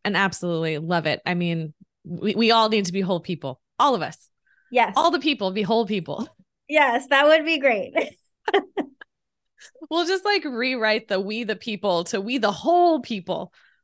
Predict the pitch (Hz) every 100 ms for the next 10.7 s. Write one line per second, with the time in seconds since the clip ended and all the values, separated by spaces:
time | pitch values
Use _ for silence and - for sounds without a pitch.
0 | _ _ _ _ 214 220 202 190 - -
1 | - 294 262 254 226 214 254 254 214 208
2 | 185 170 - - - 262 _ 185 190 180
3 | 185 - 180 - 180 _ 175 180 - 175
4 | 175 160 160 156 147 147 139 139 151 147
5 | - 147 151 - 147 147 151 147 - -
6 | _ - - - - 247 269 262 294 277
7 | 262 269 254 214 214 202 - - - 403
8 | 403 403 466 427 403 392 403 294 453 -
9 | - - - - 349 269 - - - 466
10 | 453 453 453 403 381 381 381